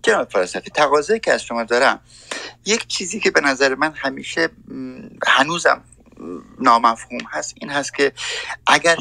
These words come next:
شما اطلاعی دارید بفرمایید، نامه‌ای که نگارش شد و به دست پادشاه نازنینمون داده شد اون زمان و ایشون هم به نظر من با بغض و آه این نامه رو خوندن که من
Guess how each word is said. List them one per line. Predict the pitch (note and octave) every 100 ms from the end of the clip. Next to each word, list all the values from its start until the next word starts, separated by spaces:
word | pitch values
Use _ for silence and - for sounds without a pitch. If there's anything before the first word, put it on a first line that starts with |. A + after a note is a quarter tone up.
| C#3+
شما | C3+
اطلاعی | C#3 - C3 D#3 C#3+
دارید | A#2+ G#2 G#2
بفرمایید، | G#2 G2+ F2 E2 E2+ E2+ _ _ _ - - -
نامه‌ای | D#3+ F#3+ G#3 G3 A#3+ - -
که | -
نگارش | F3+ D3 A#2 G#2 G2+ C3 C#3+
شد | - - G#2 F#2+ - -
و | A2
به | A2+
دست | B2+ C#3+
پادشاه | - - A#2 A2 - B2+
نازنینمون | B2 G#2 G2 G2 A#2 A2 F#2+
داده | F2 F2 F#2
شد | - F#2
اون | F2
زمان | D#2+ D#2 D2+ C2+ - - _ - - - - - - - -
و |
ایشون | B2+ B2 C#3+ E3 E3
هم | E3+ E3
به |
نظر | C3 A#2+ A#2+
من | A#2+ C#3+
با | C#3+ A#2+
بغض | - C3 C3+ -
و | C3 C3 - _ _ _ - -
آه | B2+ C#3+ - _ _ -
این | A2+ A2 F#2
نامه | G#2+ F#2+ G2 C3+
رو | A#2
خوندن | F#2+ - E2+ D#2 D2+ D2 - -
که | F2 D#2 D2
من | D2+ D#2 F2 A#2